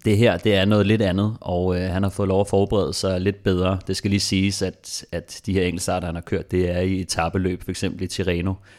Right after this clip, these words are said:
er det på ottende etape, en kort enkeltstart, og han har lavet en masse arbejde og, og blevet slæbt over en masse bjerge, så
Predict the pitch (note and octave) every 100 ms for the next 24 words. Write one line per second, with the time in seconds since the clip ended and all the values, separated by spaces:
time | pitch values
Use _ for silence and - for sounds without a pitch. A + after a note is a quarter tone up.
0 | _ _ - F2 E2+ E2 F2+ G2 F#2 -
1 | E2 E2+ F#2 F2 F#2 F#2 F2+ F#2+ - F2+
2 | - F2 F2+ F2 F2+ F#2 F2 - F2+ F2+
3 | F#2+ F#2 F2+ F2+ F2 E2+ - - F2 -
4 | F#2 G2 D#2 F#2 F2+ - E2+ F#2 F2 F#2+
5 | - F2